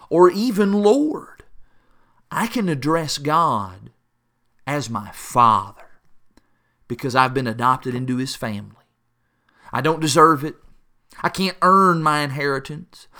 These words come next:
I'll never be worthy of being called His child, and yet, here we are. How humbling that is to me.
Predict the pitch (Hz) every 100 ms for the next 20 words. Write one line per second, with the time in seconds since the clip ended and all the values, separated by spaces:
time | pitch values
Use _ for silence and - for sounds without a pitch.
0 | - 190 190 196 214 208 170 190 170 165
1 | 190 202 185 131 135 117 113 139 139 -
2 | 156 147 147 156 156 - - 117 101 95
3 | 92 - 101 104 110 147 196 _ - -
4 | _ _ _ _ _ _ _ _ _ _
5 | _ _ _ _ - 113 127 127 113 -
6 | - _ _ _ _ _ _ _ _ _
7 | _ _ _ _ _ - 160 - - 175
8 | 170 131 107 90 90 95 104 117 123 117
9 | 101 - - 104 101 -